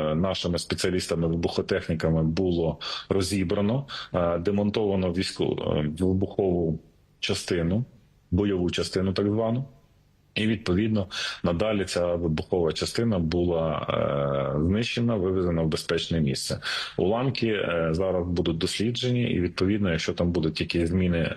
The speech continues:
виявлені зміни до модифікацій, ця інформація одразу буде передана військовим для того, щоб вони, е, належним чином відреагували на можливі нові загрози.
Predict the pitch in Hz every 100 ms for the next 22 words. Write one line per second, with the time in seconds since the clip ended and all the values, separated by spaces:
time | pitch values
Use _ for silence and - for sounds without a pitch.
0 | - - 90 101 90 87 85 82 90 82
1 | 76 82 80 80 87 82 - - 143 -
2 | - - - 92 90 - 92 120 - 95
3 | 85 92 101 92 92 - 98 87 87 82
4 | 82 85 - 110 120 92 82 95 104 -
5 | 78 85 85 104 127 - - - - -
6 | 90 92 92 82 85 80 78 - 104 95
7 | 90 87 90 82 95 113 107 82 80 80
8 | 87 101 85 80 87 87 82 76 65 -